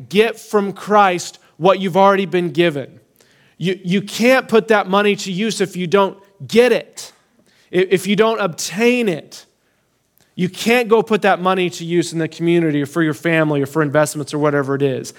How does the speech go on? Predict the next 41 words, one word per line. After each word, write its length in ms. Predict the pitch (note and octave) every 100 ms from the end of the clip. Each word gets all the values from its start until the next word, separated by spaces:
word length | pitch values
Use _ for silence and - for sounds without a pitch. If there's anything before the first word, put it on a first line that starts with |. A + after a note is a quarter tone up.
| - -
And 80 | E3+
I'm 120 | F3+
telling 340 | F3 G#3 A3 A3+
you 100 | G3
guys, 320 | F3+ D#3+ C3+ - -
everything's 840 | B3+ C#4+ A#3+ C4 B3 - A#3+ G#3+
in 60 | G#3
the 100 | G#3
bank 340 | E3+ G3+ F#3+
at 60 | F3+
your 140 | D#3
disposal. 840 | E3+ D#3+ - F3+ F3 D#3 C3+ A2+ G#2+ _ - _ _
But 220 | C#3 F#3
to 100 | -
get 380 | F#3 B2+ F#3 B3
from 380 | - - G#3 G3+
the 100 | F3+
teller, 600 | - E3 A3+ A#3+ B3+ B3
from 260 | A#3+ G#3+ G3
that, 280 | F#3+ E3+ - _
from 200 | - G3
the 80 | F#3
little 180 | G3+ G#3
portal 420 | - G#3+ A3 G#3+
with 100 | G3+
the 80 | F#3
little 200 | G3 F#3+
shooty 360 | - G3 G3
things 360 | G3 F#3 F#3+ E3+
with 100 | D3+
the 120 | D#3+
air 300 | E3 F3 F3
thing, 240 | E3 E3 D#3
I 80 | D3+
don't 80 |
know 80 | D3
what 120 | C#3+
it's 100 | C#3
called, 300 | - D3 C3
the 120 | C3+ C3+
air, 280 | D3 D3